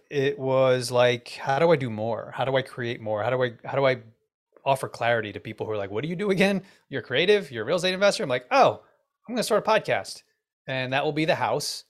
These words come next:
party for people to just, like, knock on the door and go, 'Oh, this is the cool stuff going on in here. Now I know.'" So I did that. I would, I would interview people that I wanted to learn from, and then they would come to me after the <laughs> episode, especially. They didn't ever, they never listened to the podcast,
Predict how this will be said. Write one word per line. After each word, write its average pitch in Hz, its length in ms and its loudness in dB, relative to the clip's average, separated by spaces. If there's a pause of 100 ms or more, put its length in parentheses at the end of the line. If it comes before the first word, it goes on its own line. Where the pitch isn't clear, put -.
(160)
party 123 320 -2
for - 160 -10
people 131 380 -4
to 143 140 -8
just, 120 220 -8
like, 123 220 -6 (240)
knock 120 240 -4
on 139 80 -4
the 143 80 -4
door 120 280 -2
and 131 60 -6
go, 123 220 0
'Oh, 190 300 4
this 160 200 -4
is 202 140 -8
the 170 80 -12
cool 147 220 -6
stuff 135 320 -8
going 123 200 -10
on 117 220 -8
in 110 80 -10
here. 110 280 -4 (340)
Now 151 260 -4
I 156 80 -2
know.'" 107 400 -6 (380)
So - 180 -2
I 127 60 4
did 123 260 -2
that. 117 400 0 (220)
I - 80 -6
would, 113 160 -8 (500)
I 117 60 -2
would 113 100 -4
interview 151 300 0
people 190 540 0
that 127 160 2
I 120 40 6
wanted 127 320 -2
to 120 260 2 (540)
learn 131 380 4
from, 123 400 -2 (360)
and 147 100 -4
then 151 140 -2
they 160 100 4
would 160 180 -2
come 165 200 -2
to 170 80 2
me 160 140 -2
after 156 280 -4
the 135 100 -4
<laughs> 143 100 0
episode, 127 360 -8
especially. 127 380 -2
They 120 100 4
didn't 165 160 4
ever, 170 160 6
they 147 160 2
never 185 220 6
listened 135 180 0
to 110 80 -4
the - 40 -18
podcast, 117 500 0